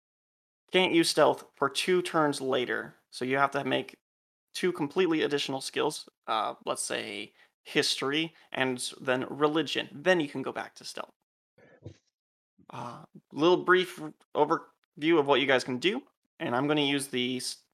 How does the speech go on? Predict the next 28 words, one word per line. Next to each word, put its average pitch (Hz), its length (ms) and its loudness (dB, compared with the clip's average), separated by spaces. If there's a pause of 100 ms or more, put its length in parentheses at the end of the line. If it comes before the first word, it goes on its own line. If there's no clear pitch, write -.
uh, 143 200 -12
scenario 127 500 0
of 123 340 -2
building 202 260 2
a 151 60 2
rocket 139 380 2
ship. - 320 -6 (1400)
In 143 100 -8
this 147 220 2
type 151 180 2
of - 80 -6
story, 147 340 0
you 123 120 -2
guys 135 160 -2
like, 135 120 -4
"Oh, 165 180 6
cool. 170 300 0 (920)
Uh, 120 520 0
I 170 120 6
wanna 139 140 4
build 156 160 4
a 175 40 0
rocket 202 240 4
ship." - 300 -4 (400)
I'm 143 160 8
gonna 143 260 4
use 131 260 0
investigation 131 920 0